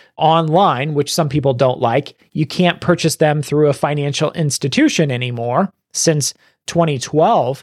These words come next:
but they come with a fixed interest rate and an interest rate that is based on inflation. And with inflation through the roof this year, the interest rate that they're paying, we just announced in November twenty twenty-one,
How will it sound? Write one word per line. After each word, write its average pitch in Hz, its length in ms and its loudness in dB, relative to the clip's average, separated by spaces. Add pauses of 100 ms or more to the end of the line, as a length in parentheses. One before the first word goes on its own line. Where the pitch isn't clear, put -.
(160)
but - 220 0
they 208 160 4
come 247 380 -2
with 180 340 2
a 160 240 2
fixed - 380 -2
interest 190 420 -2
rate 175 320 2 (260)
and 165 520 0 (220)
an 175 120 0
interest 185 400 -2
rate 175 240 2
that 156 160 2
is 147 260 2
based 156 380 -2
on 147 220 -4
inflation. 151 840 -4 (300)
And 170 180 2
with 170 180 4
inflation 170 600 0
through 160 240 2
the 143 140 2
roof 196 360 2
this 147 240 0
year, 143 380 -2 (380)
the 190 500 2 (240)
interest 208 380 0
rate 185 180 2
that 165 140 0
they're 160 140 2
paying, 196 520 0 (240)
we 151 160 0
just 180 240 0
announced 160 480 2
in 151 140 0
November 147 640 2
twenty 147 360 -6
twenty-one, 139 1300 -2